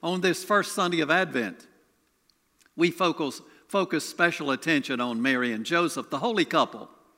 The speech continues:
the parents of our Lord Jesus.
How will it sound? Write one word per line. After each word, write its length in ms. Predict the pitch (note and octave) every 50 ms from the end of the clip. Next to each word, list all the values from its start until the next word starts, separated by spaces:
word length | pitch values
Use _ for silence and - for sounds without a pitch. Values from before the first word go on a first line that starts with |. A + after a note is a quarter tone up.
| _ _ _ _ _ _ _ _ _ _ _ _ _ _ _ _ _ _ _ _ _ - - - - _ _ _ _
the 80 | - D#3+
parents 480 | - - G#3+ A3+ G3 F3 D3+ C#3 - -
of 140 | D3 B2+
our 280 | C#3 C3+ C3+ C3 B2 A#2 - - - - - - -
Lord 260 | D#3+ D#3 D#3+ C#3+ C3
Jesus. 540 | - E3+ D3 B2+ - A#2 G#2 - - -